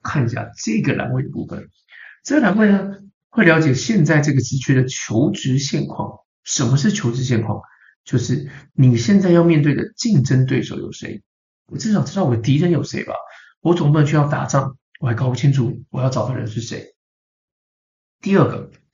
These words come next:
你要可以判断你的胜出几率有多少。什么叫做胜出几率？我自己的条件我还不清楚吗？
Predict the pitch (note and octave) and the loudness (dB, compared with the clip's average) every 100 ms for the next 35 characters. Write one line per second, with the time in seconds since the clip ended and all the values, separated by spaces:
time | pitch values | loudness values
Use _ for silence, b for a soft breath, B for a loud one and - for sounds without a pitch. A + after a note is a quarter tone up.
0 | B B _ C#3 F3+ F#3 E3 F3 D3+ C#3+ | B B _ 4 4 6 4 6 4 4
1 | A#2+ B2 - - F3+ B2+ A#2+ C#3 C#3+ C#3+ | 4 0 -4 0 4 4 2 0 0 2
2 | C#3 C3 C3+ G#2+ - - - A#2+ A#2+ - | 4 6 4 2 -2 -6 -2 -2 -2 -6
3 | - _ _ _ _ _ _ _ _ B2+ | -12 _ _ _ _ _ _ _ _ 0
4 | A#2+ E3 E3+ E3+ C3+ - G#2+ A2+ A2+ A#2 | 2 4 2 2 0 0 0 4 2 0
5 | - B B B B - C#3+ C#3+ - G3+ | -8 B B B B 2 6 6 4 2
6 | C#3 A2 A#2+ B2+ G#3 F3+ B2+ G2+ - C3 | 2 0 -2 0 0 -2 -4 -6 -8 -6
7 | G3+ - G#3 G#3+ C3 D3+ | -4 0 -2 -2 -4 -4